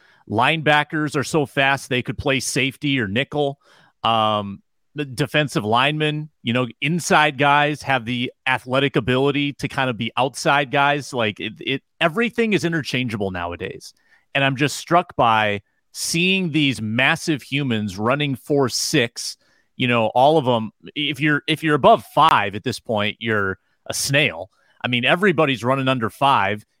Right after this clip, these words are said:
in some, uh, form or fashion, and some guys in the four twos, four threes. Football is just a, a, a game for speed now, man. And you, you know, if you're fast, you can play so many different spots in this game. I'm, I'm just struck by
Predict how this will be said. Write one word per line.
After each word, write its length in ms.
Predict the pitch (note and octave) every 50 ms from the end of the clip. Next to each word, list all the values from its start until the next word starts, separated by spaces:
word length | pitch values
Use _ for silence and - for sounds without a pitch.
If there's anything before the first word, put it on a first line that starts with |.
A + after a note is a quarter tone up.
| _
in 140 | - A#2+ G#2+
some, 360 | - - D3+ D3 D3+ D3+ C#3 -
uh, 140 | - A#2 A2+
form 260 | - - D3 B2+ A#2+
or 80 | A#2 G#2
fashion, 420 | - A#2+ F#2 F#2+ G2 - C#3+ D3
and 120 | C3 C3
some 200 | - - D3 D3+
guys 320 | C#3+ C#3+ C#3 C#3 C#3 B2 B2+
in 80 | C#3
the 80 | B2+ A#2
four 260 | - _ C#3 C3 B2
twos, 240 | - - C#3 B2+ -
four 200 | - A#2+ A#2 -
threes. 480 | - - D3+ F#3 F3 B2+ A#2 A2+ - - _ _ _ _ _ _ _ _ _ _ _ _ _ _ _ _ _
Football 340 | - D#3 - - G3+ G3+ G3
is 60 | -
just 240 | - F#3 - - D#3+
a, 100 | C3+ -
a, 140 | A2+ G#2+ A#2 - _ -
a 80 | A2+
game 380 | G2+ F2+ G#2+ A#2 C3 D#3 F3 D#3+
for 140 | - B2+ G#2
speed 580 | - - - - - C3 C#3 D#3+ E3 D#3 A#2
now, 240 | G#2 G#2 G2 F#2+ F#2
man. 440 | F#2 F#2+ F#2+ G2 G#2+ A#2+ C3 C3+ - -
And 440 | A#2 A2+ A2 G#2+ G#2+ G#2+ G#2 G2+ - -
you, 240 | A#2 A2 B2+ C#3 B2
you 100 | - C3+
know, 120 | B2 A#2 G#2+
if 100 | - -
you're 220 | A2+ A2+ E3 F#3+
fast, 680 | - - - - - G3+ B2 C#3 E3 - - - - _ _ _ _ _ _ _ _
you 120 | - -
can 140 | - G3 E3
play 200 | - - D#3 C3+
so 240 | - - - C#3+ D3
many 160 | D#3+ D#3+ D3
different 440 | A#2+ C3+ D3 - D#3+ C#3+ C#3 - -
spots 600 | - - - - - A#2 B2+ C3+ - - - -
in 120 | D3 C3 C3
this 200 | C3 B2+ - -
game. 380 | - B2 A#2+ B2+ C#3 C#3+ C3+
I'm, 260 | - G#2 A2+ B2 B2+ -
I'm 160 | G#2 C3+ D#3
just 200 | D3 D3 - -
struck 360 | - - - B2 A2+ - - _
by 360 | A#2+ G#2+ G#2+ G2+ G2 G2